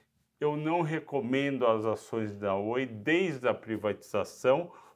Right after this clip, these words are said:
Foi sempre um caminho tortuoso e com surpresas negativas ano após ano, até a recuperação judicial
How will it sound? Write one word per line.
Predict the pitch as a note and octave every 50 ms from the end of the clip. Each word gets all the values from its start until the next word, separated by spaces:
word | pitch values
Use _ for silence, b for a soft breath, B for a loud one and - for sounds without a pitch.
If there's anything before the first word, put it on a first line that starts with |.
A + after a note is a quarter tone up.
| B
Foi | - - - D#3 D3 C3
sempre | B2+ - - - - F3 G3 G#3 G3 E3 - C#3+
um | D3+ C#3 C#3
caminho | C3+ - - B2 A#2 A2+ A2+ A2+ A2+ A2+ A2 G#2 - - _
tortuoso | _ - E3+ F#3 F#3+ F3 F#3 - - C#3 C3 B2 A#2 A#2 A#2+ C3+ D3+ D#3+ D#3 C#3+ D3 D#3+ D#3 B B B B B B B
e | D3+ C#3
com | - - - D3+ D3
surpresas | C#3+ - - - C3+ B2 A2+ G#2+ G#2 - B2+ C3+ C3+ C#3 C#3+ C#3 B2 - C#3 C3 A2 G2 A2
negativas | A2+ A2+ B2 C3+ C#3+ D#3 E3 D#3+ D3+ C#3 B2+ A#2 A#2 - - - C3+ C#3+ D3 C#3+ B2+ C3+ C3+ C3+ - B B B B B B B
ano | - D3+ E3 F3 F#3 F3+ F3 D#3
após | C#3+ C3+ C3+ - - C3 B2+ B2+ A#2+ A2
ano, | A2+ B2 B2+ C#3 D3+ D3+ D3 C#3 - - _ _
até | - C3+ D3 - - - - D#3 D3+
a | D3
recuperação | D3 D3+ D3+ D3 - - - D3+ C3+ B2+ B2+ A#2 - - - C3 A#2+ A#2+ B B B B B B B -
judicial | - B2+ A#2 A2 A2 A2 A2 - - B2 B2 A#2 B2 B2+ B2 - - -